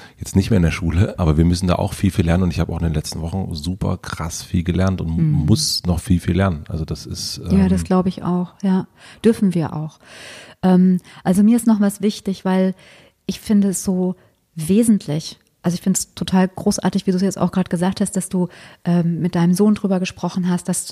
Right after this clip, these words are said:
Speaker 2: du zu Hause irgendwie, dass das in Bewegung kommt, weil ja die Frage auch hier, ne, wie rede, wie spreche ich mit meinem Kind über Rassismus, indem ich drüber spreche,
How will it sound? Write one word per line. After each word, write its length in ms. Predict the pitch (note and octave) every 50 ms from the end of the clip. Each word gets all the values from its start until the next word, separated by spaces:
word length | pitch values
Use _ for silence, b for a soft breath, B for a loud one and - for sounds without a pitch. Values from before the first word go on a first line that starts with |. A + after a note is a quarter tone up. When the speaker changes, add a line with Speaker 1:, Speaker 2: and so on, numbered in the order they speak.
| -
Speaker 2:
du 140 | G#3 F#3 F3+
zu 240 | - - F#3+ E3+ F3
Hause 260 | G3+ G#3 G3+ F#3 F#3
irgendwie, 260 | - F#3 F3+ F#3 F#3
dass 180 | F3 F3 E3+ -
das 180 | F3 E3+ -
in 240 | - _ - F#3 F#3+
Bewegung 420 | F3 F3 E3+ F#3+ G3+ G3+ G3+ F#3+ F#3
kommt, 380 | - - F#3+ F3+ F3+ F3 E3+
weil 260 | F3 F3 E3+ F3 F3 B B B B B B B B B B B
ja 120 | - E3+
die 120 | F3+ G3 F3+
Frage 420 | - - - E3 F#3+ G3 G#3 -
auch 140 | - G3 -
hier, 260 | - - G3+ G#3 G3
ne, 220 | F#3+ F3+ F#3+ G3+ G3
wie 100 | G3 G#3
rede, 380 | G3+ G#3 G3+ G#3 G3+ G3+ - -
wie 140 | F#3 G3 G3+
spreche 320 | - - - G3+ - A3
ich 100 | F#3+ -
mit 140 | G3+ F#3+ F#3
meinem 260 | F#3 F3+ F3+ F3+ F3+
Kind 300 | F3 - A3 G#3 A3 -
über 340 | - G3 F3+ F#3+ F#3 F#3 F3+ B B B B B B B
Rassismus, 460 | - F3+ - - A3 - - G#3+ G3+ -
indem 280 | - F#3 E3+ G3+ G#3
ich 120 | A3 - -
drüber 200 | - G#3 G3 F3+
spreche, 420 | - - - F3 E3+ - C3+ -